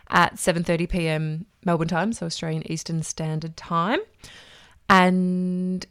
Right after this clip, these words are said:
it'll go for sixty to ninety minutes, depending on questions. There is obviously going to be a journey that we wa-, that I walk you through, that I hold you in.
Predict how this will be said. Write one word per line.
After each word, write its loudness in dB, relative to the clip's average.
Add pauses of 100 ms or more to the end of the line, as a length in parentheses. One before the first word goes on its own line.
(340)
it'll -2
go 0
for -2
sixty -2
to -4
ninety -2
minutes, -6 (200)
depending -2
on 0
questions. -4 (160)
There 0
is 0
obviously 0
going 0
to -6
be -4
a -4
journey -4
that -10
we -6
wa-, -8
that -4
I -6
walk -8
you -6
through, -10
that -4
I -2
hold -4
you -8
in. -6